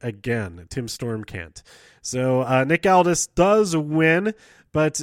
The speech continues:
during the match, uh, his, his sidekick, his, his girlfriend in there, it, it seems weird to say that's his girlfriend, but, um, you know, the, the,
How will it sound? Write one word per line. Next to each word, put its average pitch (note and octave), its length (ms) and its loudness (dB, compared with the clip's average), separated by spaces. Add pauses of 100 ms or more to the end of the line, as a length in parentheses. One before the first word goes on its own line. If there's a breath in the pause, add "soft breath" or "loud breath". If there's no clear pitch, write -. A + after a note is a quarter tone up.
during G#3 400 0
the F#3 80 0
match, D3+ 560 0
uh, C3 500 0
his, B2+ 680 -6
his A2+ 260 -8
sidekick, - 800 -10 (560)
his, A2+ 260 -8 (260)
his B2 220 -12 (200)
girlfriend C4+ 680 -8
in A3+ 200 -10
there, A3+ 280 -6
it, F3+ 260 -6
it D3+ 160 -8
seems C#3 360 -10
weird C3 180 -4
to A#2+ 80 -14
say G2+ 280 -8 (420 soft breath)
that's A2+ 240 -8
his G#2 160 -14
girlfriend, G#2+ 360 -12
but, D#3 300 0 (320 soft breath)
um, C3+ 600 0 (340)
you A#3+ 160 2
know, C3 180 2
the, D#3 240 -4
the, D#3 640 0